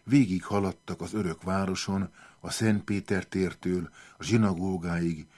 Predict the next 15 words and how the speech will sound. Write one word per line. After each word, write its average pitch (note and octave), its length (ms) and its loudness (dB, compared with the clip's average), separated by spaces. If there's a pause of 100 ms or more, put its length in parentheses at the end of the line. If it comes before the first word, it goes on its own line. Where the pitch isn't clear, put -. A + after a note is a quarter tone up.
(140)
és E2 200 -4
a E2 100 -4
mecsetig. D#2 680 -10 (1040)
Most A2 240 0
első D3+ 340 2
alkalommal G2 840 2 (260)
egy G2+ 160 -4
püspök - 460 0
is F#2 160 -2
részt F#2 360 -2
vett E2 220 -8
a E2 60 -4
sporteseményen, F2 1200 -2 (220)
a F2 100 -6
francia A#2 800 2